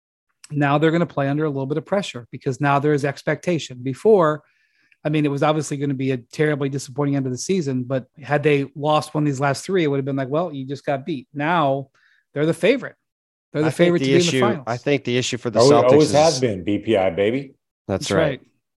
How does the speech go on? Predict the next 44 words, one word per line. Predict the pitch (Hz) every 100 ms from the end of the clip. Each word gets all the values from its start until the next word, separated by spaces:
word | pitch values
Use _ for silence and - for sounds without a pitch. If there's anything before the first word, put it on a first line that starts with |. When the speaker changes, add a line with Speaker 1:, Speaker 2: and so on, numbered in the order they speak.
| _ _
Speaker 2:
I | 98 156
think | 170
the | 135
issue | 139 113
for | 120
the | 113
Celtics | 131 123
is | 117
the | 107
same | 95 135 135
one | 123
it | 110
is | 113 104
every | 120 117
game, | 107 110 85 76
which | 101 -
is | 95
that | 104 101 101
they | - 98 120 143
look | 139 139 -
great | 110 147 123
for | - 107
the | 104
first | 123 117 -
forty-two | 123 120 117 135 127
minutes, | 135 110 98 - - - _ _ _ _
oftentimes, | 101 123 - 95 90 82 87 - - _
and | 101
then | 107 113
they |
get | 110 127
to | 120
the | 101
<laughs> | -
final | 120 131
five | - 127 139
or |
six | 117 151 - -
minutes | 85 98 - - _ _ _ _
and | 101 107 107 107 -
they | 127 95 117
go | 123 127
haywire. | 123 135 104 76 67 - _ _ _ _ _
And | 101 98